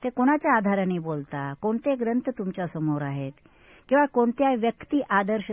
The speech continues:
तुमच्यासमोर आहेत की त्यांचे विचार तुम्ही मांडतात, असा प्रश्न नेहमी विचारला जातो. किंवा एखादा ग्रंथ लिहिताना त्याच्यामध्ये त्याची नोंदही दिलेली जाते की अमक्या अमक्या ग्रंथाचे संदर्भ घेऊन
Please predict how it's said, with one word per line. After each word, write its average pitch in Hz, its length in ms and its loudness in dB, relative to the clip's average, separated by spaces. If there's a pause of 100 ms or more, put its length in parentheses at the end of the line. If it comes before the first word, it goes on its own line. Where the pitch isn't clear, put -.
तुमच्यासमोर 175 640 -4
आहेत 165 280 -4
की 226 140 -8
त्यांचे 208 300 -4
विचार 202 340 -4
तुम्ही 165 280 -2
मांडतात, 139 580 -4 (380)
असा 190 200 -2
प्रश्न 196 300 -6
नेहमी 175 320 -2
विचारला 160 420 -6
जातो. 160 360 -6 (320)
किंवा 262 240 -2
एखादा 220 320 -4
ग्रंथ 196 320 -4
लिहिताना 170 600 -4 (300)
त्याच्यामध्ये 214 440 -4
त्याची 208 320 -4
नोंदही 262 520 4
दिलेली 202 440 0
जाते 160 420 -4 (240)
की 240 80 -6
अमक्या 214 320 -2
अमक्या 233 260 -2
ग्रंथाचे 185 540 -4
संदर्भ 175 500 -4
घेऊन 185 500 2